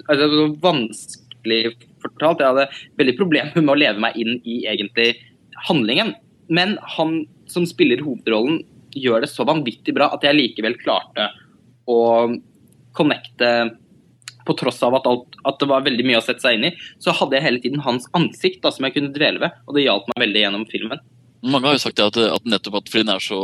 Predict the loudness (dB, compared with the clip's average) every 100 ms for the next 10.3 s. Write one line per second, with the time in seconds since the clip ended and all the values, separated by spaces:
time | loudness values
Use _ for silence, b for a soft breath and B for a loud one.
0 | 0 0 0 -2 -4 -10 -4 -2 -2 -4
1 | -2 -2 -2 -4 -4 -2 -2 -2 0 2
2 | 2 0 -2 -4 -8 -12 -12 -10 -8 -6
3 | -6 -4 -4 -4 -6 -6 -6 -8 -6 -4
4 | -4 -6 -4 -4 -4 -4 -6 -8 -4 -4
5 | -4 -12 B B B -4 -2 -2 -2 0
6 | 0 -2 -6 -10 -8 -6 -8 -8 B B
7 | B B -2 0 2 0 -2 -6 -2 0
8 | 2 2 0 -2 -4 -2 0 2 0 0
9 | 0 0 0 -2 -2 -2 -4 -6 -8 -10
10 | -8 -8 -6